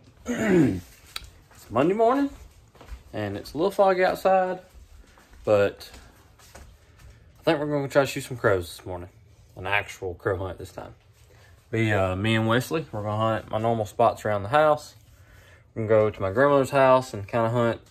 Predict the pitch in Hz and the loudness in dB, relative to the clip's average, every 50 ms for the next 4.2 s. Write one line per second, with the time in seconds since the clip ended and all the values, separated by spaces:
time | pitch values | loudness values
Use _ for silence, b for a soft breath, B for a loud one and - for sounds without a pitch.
0 | _ _ - - 113 117 120 117 113 113 120 123 117 117 113 - 117 95 90 - | _ _ -14 -10 -6 -2 -2 -2 -2 -2 0 2 2 2 2 0 -4 -10 -8 -2
1 | - 147 147 147 147 143 147 147 143 143 127 - _ _ _ B B B B B | 2 4 4 4 4 2 0 -2 -4 -6 -8 -12 _ _ _ B B B B B
2 | B B B B - 107 98 104 110 120 123 120 113 107 - 123 110 113 107 117 | B B B B -14 -12 -8 -2 2 2 4 4 2 0 -2 -8 -8 -6 -2 -2
3 | 117 117 113 107 - - _ - - 104 107 110 107 107 104 110 113 107 113 104 | -2 -2 -2 -6 -10 -18 _ -14 -10 -6 -6 -4 -4 -4 -2 0 0 0 2 2
4 | 107 101 - - | 2 2 0 -2